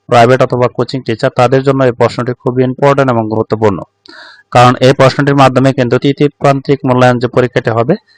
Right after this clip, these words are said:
সেই পরীক্ষার প্রিপারেশনটি কিন্তু এই প্রশ্নটির মাধ্যমে নেওয়াতে পারবেন। যারা প্রথম শ্রেণীর ছাত্রছাত্রীদের অভিভাবক আছেন, আহ,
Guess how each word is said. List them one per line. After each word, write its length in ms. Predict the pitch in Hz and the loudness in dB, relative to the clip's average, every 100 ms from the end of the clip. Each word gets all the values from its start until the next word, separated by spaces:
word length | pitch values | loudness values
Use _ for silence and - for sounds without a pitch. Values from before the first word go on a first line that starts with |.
| _ _ | _ _
সেই 180 | - 131 | -6 -4
পরীক্ষার 440 | 131 131 - 139 | 0 -2 0 -2
প্রিপারেশনটি 640 | - 135 139 131 - - 135 | 0 0 0 0 -6 -8 -8
কিন্তু 380 | 139 135 - 165 - | -8 -12 -8 -6 -4
এই 100 | 127 | -2
প্রশ্নটির 380 | 120 117 127 127 | -2 -4 -4 -2
মাধ্যমে 360 | 120 120 151 | 0 0 0
নেওয়াতে 300 | 147 127 113 | 2 2 2
পারবেন। 340 | 104 92 80 92 _ _ _ - _ _ _ _ _ _ - | 0 0 -2 -10 _ _ _ -20 _ _ _ _ _ _ -10
যারা 300 | 131 131 135 - _ _ _ _ _ _ | -2 0 0 -2 _ _ _ _ _ _
প্রথম 260 | 147 143 165 | -10 -6 -6
শ্রেণীর 260 | 156 160 156 | -2 -2 0
ছাত্রছাত্রীদের 720 | 139 - 131 139 - 143 139 | -2 -4 -8 -8 -8 -4 -4
অভিভাবক 540 | 120 127 135 131 120 | 0 0 2 0 0
আছেন, 280 | 117 - 208 - _ _ _ _ - | -2 -2 -6 -8 _ _ _ _ -10
আহ, 360 | 127 123 120 | -4 0 0